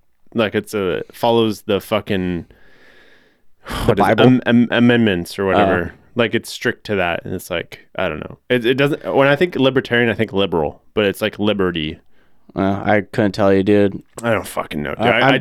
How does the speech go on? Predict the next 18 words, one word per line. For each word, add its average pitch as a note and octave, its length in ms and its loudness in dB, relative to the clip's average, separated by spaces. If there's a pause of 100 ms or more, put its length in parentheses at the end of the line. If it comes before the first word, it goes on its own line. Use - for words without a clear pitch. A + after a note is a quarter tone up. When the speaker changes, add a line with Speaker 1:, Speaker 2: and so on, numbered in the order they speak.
(120)
Speaker 1:
I C3+ 60 2
looked C#3 240 0
it A#2 60 0
up A#2 140 2
one A2 100 2
time. G#2 180 0
I G2+ 40 2
was G2 120 0
like, F#2 100 -6
"That's F#2+ 220 -2
not E2+ 160 -10
me." G1+ 140 -8 (200)
Speaker 2:
I'm C3+ 100 2
honestly D#3 360 4
too C3 160 0
stupid G2 520 0
to F#2 220 -2
really F#2 340 0